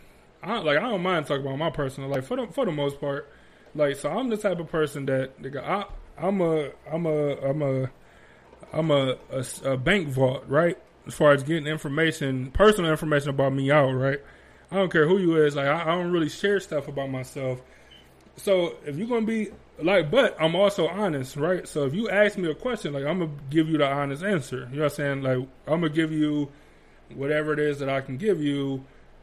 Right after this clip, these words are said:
uh, but I'm not just about to volunteer that information to you. So I don't, clearly, if, if I find the right therapist or whatever that's gonna ask questions or ask the right questions, then cool. But I don't feel like,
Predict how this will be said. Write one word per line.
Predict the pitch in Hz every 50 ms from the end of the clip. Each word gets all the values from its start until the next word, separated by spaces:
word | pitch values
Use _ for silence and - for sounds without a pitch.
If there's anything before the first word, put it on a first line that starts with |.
| - -
uh, | - 135 127 131 131 127 131 127 127 123 123 - - - - - - - - - - - - _ _ _ _ _ _ - -
but | - 147
I'm | 175 196
not | 185 165 139 139 143
just | 139 143
about | 143 135 127
to | 127
volunteer | 127 143 165 170 151 139 131 - 185 175
that | 151 139 135
information | 143 135 127 135 139 202 226 202 - 139
to | 120 143 131
you. | 127 127
So | 123 - 156 139 135 135 135 - - - - - - _ _ - - - - - _ _ - -
I | - 147 160 185 196 202
don't, | 196 196 196 190 190 180 - - - - - - - - - _ _ _ - - - - - - - -
clearly, | - - 233 240 226 202 180 160 160
if, | 147 143 147 143 143
if | 151 135 135
I | 165 156
find | - - 170 160 151
the | 143 139
right | 151 147 139 131 - -
therapist | 160 170 170 151 147 147 135 123 131
or | 123
whatever | 127 131 147 139 131 131
that's | 131 127
gonna | 127 135 127 135
ask | 135 131 135 135 135 135 - - - -
questions | - - 170 147 - - 143 135 135
or | 127
ask | 123 127 131 123 135
the | 127
right | 123 143 165 165 -
questions, | - 139 135 127 - 135 123
then | 127 127 120
cool. | - - 277 277 180 143 131 - - - - - - - - - - - - 139
But | 143 131 156
I | 185
don't | 208 208 185 180
feel | - 180 165
like, | 156 151 147 143 -